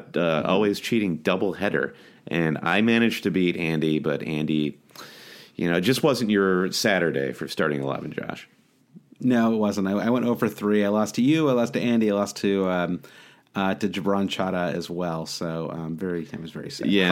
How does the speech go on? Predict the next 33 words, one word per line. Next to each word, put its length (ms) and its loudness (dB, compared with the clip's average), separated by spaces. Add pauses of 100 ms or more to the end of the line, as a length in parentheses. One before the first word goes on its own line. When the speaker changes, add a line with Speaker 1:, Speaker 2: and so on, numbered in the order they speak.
Speaker 1:
Heartbreaking. 280 -4
Speaker 2:
yeah. 240 -4
So, 400 0
you 260 2
know, 140 2
it's, 180 0
it's 160 0
just 220 0
fun, 260 2
part-, 140 2 (160)
particularly 400 0
with 140 -2
us 200 0
having 300 2
the 80 0
meetup 280 2
at 140 -6
Black 240 0
Horse. 320 0 (380)
We're 480 2
hanging 360 2
out. 420 2
We've 380 2
got 200 2
our 80 2
Starting 320 0
Eleven 280 0
apps 380 -2
open. 400 0
We're 140 2
talking 420 -2
about 300 0
which 340 -4